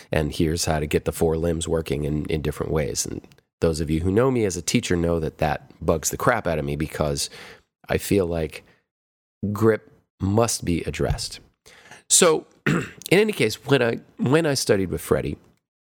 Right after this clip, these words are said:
I learned the traditional, and my right hand was kind of a blank slate. And now I am a, I play traditional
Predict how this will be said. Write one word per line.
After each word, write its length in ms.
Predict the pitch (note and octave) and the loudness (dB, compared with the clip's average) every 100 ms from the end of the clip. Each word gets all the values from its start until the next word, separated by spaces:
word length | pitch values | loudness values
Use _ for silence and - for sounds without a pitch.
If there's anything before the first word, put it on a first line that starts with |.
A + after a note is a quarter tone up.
| _ _ _ _ _ - - | _ _ _ _ _ -10 -4
I 80 | G2 | 0
learned 300 | F#2 F2 E2+ | 0 0 -2
the 60 | |
traditional, 460 | E2 G#2+ D#3+ - B2 | 2 2 2 2 0
and 80 | F2+ | 2
my 140 | F2+ | 2
right 240 | F2 G2+ | 2 2
hand 220 | G2+ G2 E2+ | 2 0 0
was 100 | E2+ | -2
kind 180 | - A2 | 0 0
of 60 | |
a 60 | F2 | 0
blank 260 | F2 D#2+ | 0 -2
slate. 400 | - - C#3+ - - - - - - | 0 2 2 0 -10 -14 -12 -12 -6
And 320 | - G2+ F#2+ | -2 0 2
now 380 | A2+ G3 D#3 - - | 2 2 0 -2 -2
I 120 | E2+ | 0
am 160 | F#2+ | 0
a, 180 | F2+ F2 - _ | 0 -2 -6 _
I 80 | F#2+ | -4
play 200 | F2+ F2 | 0 -2
traditional 600 | - D#2+ D#2 - E2 D2+ | -2 -2 -2 -2 -2 -4